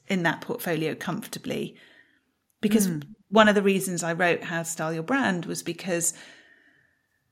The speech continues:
Speaker 1: I spoke to so many people who had commissioned brand identities that they were disappointed with, that they wanted to change, that they couldn't afford to change.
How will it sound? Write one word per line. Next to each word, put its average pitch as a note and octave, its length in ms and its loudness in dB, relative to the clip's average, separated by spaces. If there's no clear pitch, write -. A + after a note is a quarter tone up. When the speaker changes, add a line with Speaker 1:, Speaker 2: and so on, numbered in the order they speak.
Speaker 1:
I - 60 -20
spoke - 300 0
to A3 80 -2
so G3 320 0
many F#3 240 -2
people E3 680 -6
who F3+ 400 2
had - 260 -2
commissioned F#3+ 600 2
brand E3+ 240 0
identities D#3+ 580 -2
that - 120 -8
they D#3+ 80 -2
were E3 80 -2
disappointed D#3+ 600 -6
with, D3 220 -4
that - 120 -4
they F3 100 -2
wanted F3 360 -8
to E3+ 80 -12
change, E3+ 440 -2
that D#3+ 120 -6
they D#3+ 100 0
couldn't E3 320 -4
afford E3+ 380 -2
to D3 100 -8
change. D#3 600 -6